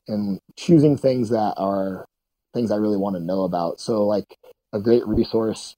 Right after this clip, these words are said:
that is good for anybody that's listening that wants to kinda enhance their own personal health. We're going through this book in class right now where every day we spend a couple minutes on just a small chunk of this book, and we're gonna work our way through. Um, it's called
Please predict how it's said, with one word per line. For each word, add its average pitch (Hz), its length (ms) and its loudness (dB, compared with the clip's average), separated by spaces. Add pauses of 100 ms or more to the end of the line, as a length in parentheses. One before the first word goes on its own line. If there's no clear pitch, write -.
(140)
that 98 240 -2 (320)
is 101 180 -4
good 110 180 0
for 113 120 -6
anybody 107 200 0
that's 101 160 -4
listening 107 320 -6
that 87 140 -6
wants 98 280 -6
to 101 120 -6
kinda 92 300 -6
enhance 98 400 -8
their 101 180 -2
own 98 160 -4
personal 104 380 -10
health. 98 280 -8 (200)
We're 113 160 2
going 117 320 2
through 113 260 6
this 107 160 2
book 104 460 -2
in 107 180 -2
class 143 400 -2
right 107 160 0
now 110 220 -2
where 107 340 0 (160)
every 113 220 2
day 113 200 4
we 107 140 -2
spend 110 320 -8
a 101 40 -8
couple 117 260 -8
minutes 107 440 -8 (140)
on 101 220 -4
just 104 180 -8
a 101 80 -6
small 104 340 -6
chunk 110 280 -10
of 110 40 -14
this 101 200 -6
book, 101 240 -2
and 101 40 -2
we're 101 120 -4
gonna 95 80 -4 (220)
work - 100 -14
our 104 100 -4
way 104 220 -2
through. 104 260 -2 (420)
Um, 110 220 0
it's 98 140 -8
called 110 480 2